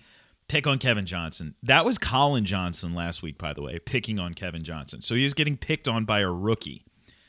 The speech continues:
And, and, and not one of the most heralded rookies, mind you. So Corey Davis actually figures to see more of him. Uh, Kevin Johnson's allowing an eighty percent catch rate. And the thing that's nice about Tennessee is relatively predictable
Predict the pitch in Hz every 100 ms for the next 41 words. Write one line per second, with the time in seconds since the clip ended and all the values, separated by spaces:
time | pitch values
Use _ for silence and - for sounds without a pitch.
0 | _ _ _ _ - 123 127 160 151 147
1 | 165 170 196 220 208 190 190 175 175 165
2 | 175 180 143 107 90 80 73 60 - -
3 | - 87 76 - - - - - - 202
4 | 214 220 208 160 160 170 185 - 147 143
5 | - 147 147 143 139 - 123 127 120 110
6 | 113 120 110 113 110 123 120 - - -
7 | _ - 113 110 113 104 - - 120 123
8 | 196 160 147 - 127 117 107 101 117 110
9 | - 107 90 95 - 110 107 107 - 139
10 | 139 180 196 208 123 123 135 135 123 -
11 | 120 117 120 104 113 117 127 117 104 98
12 | 101 - 117 120